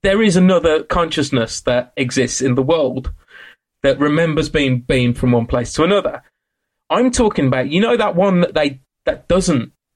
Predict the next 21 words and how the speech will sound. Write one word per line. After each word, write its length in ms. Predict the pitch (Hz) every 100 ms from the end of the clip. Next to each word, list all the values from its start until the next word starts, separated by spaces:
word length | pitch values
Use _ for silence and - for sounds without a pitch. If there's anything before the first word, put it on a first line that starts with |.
| -
continue. 600 | 143 - 113 123 135 180 _ _ _ _ -
That's 260 | 285 - 233
you. 280 | 311 185
That's 260 | 120 - -
the 100 | -
consciousness 500 | 240 240 240 208 226
that 100 | 220
you're 180 | 202 196
living 260 | 226 196 127
in. 220 | 127 131 _ -
You 240 | 170 247
would 140 | 240 208
end, 480 | 226 143 131 202 - - - - - _ -
and 220 | 180 165
someone 400 | - - 202 190
exactly 540 | 165 151 208 - 226
the 120 | 180
same 440 | 196 220 180 127 135
would 160 | 147
carry 340 | - 190 165 165
on. 380 | 208 - -